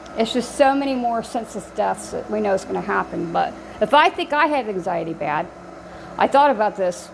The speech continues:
on my way home, is remember, self, there's people who have anxiety a hell of a lot worse than you, and they're living in Ukraine right now, and they're stuck where they're at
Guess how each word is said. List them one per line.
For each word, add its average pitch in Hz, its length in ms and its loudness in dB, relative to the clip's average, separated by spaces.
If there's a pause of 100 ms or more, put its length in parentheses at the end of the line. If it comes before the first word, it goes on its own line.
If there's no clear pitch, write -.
(520)
on 220 80 -6
my 196 100 4
way 185 140 4
home, 208 380 2 (1120)
is 247 260 6
remember, 220 720 4
self, - 520 -2 (340)
there's 240 220 4
people 302 320 4
who 285 60 4
have 269 120 2
anxiety 226 600 2
a 185 80 -4
hell 185 320 4
of 262 80 0
a - 20 -4
lot 208 180 0
worse 190 260 -2
than 165 140 -4
you, 165 220 -4 (580)
and 233 140 0
they're 226 100 2
living 285 280 4
in 277 100 4
Ukraine 240 400 2
right 185 240 2
now, 160 320 0 (340)
and 202 100 2
they're 202 100 2
stuck - 560 2
where 220 120 0
they're 196 160 0
at - 260 0